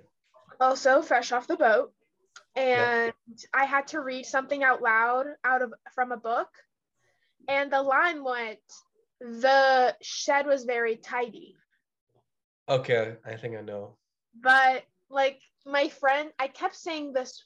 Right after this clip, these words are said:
Speaker 1: like, I kept saying tidy wrong.
Speaker 2: Mm-hmm.
Speaker 1: And my friend's like, "No, no, no, no, it's tidy." And then I was like, "Okay, yeah, yeah, yeah, I got it." Like, when we're reading it out loud, I'll know it's tidy.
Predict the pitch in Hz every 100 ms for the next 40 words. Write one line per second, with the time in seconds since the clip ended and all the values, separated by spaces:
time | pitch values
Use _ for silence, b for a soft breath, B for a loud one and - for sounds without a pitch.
0 | _ 254 254 247 247 277 - 269 254 -
1 | - 214 233 254 269 285 302 330 359 _
2 | _ _ 190 233 113 240 285 269 294 294
3 | 285 285 269 277 269 262 254 254 247 233
4 | - _ - 269 269 214 196 220 _ _
5 | _ _ _ _ _ _ 269 269 269 277
6 | 285 269 320 285 269 247 240 214 - 240
7 | 233 233 202 - _ _ _ _ _ 247
8 | 233 226 269 269 269 262 254 233 254 302
9 | 302 277 247 240 - 254 240 220 220 -
10 | - 240 240 240 233 226 - - 247 220
11 | 214 220